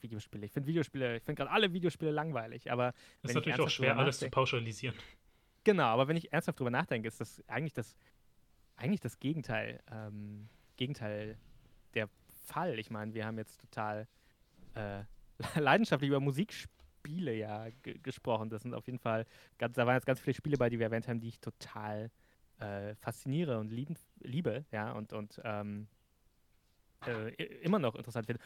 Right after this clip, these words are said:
Speaker 1: Und tatsächlich, ähm, hab ich eine ganz andere Meinung zum letzten Spielejahr. Ich fand, fand zweitausendneunzehn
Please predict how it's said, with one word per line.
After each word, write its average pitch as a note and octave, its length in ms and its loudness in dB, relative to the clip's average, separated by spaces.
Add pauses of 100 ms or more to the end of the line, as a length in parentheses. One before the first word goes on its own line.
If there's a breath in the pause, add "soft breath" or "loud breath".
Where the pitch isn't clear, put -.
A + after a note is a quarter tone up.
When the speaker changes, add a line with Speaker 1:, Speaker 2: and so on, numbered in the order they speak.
(120 loud breath)
Speaker 1:
Und D#3 120 2
tatsächlich, E3+ 480 2 (540 soft breath)
ähm, C#3+ 380 4 (1080)
hab - 180 2
ich - 180 -2
eine E3 100 6
ganz D#3+ 180 10
andere G3+ 240 8
Meinung C#3 260 2
zum C3+ 140 -6
letzten F#3 300 -4
Spielejahr. A#2 540 -4
Ich B2+ 100 -6
fand, C3 260 0
fand - 180 -2
zweitausendneunzehn C#3 720 2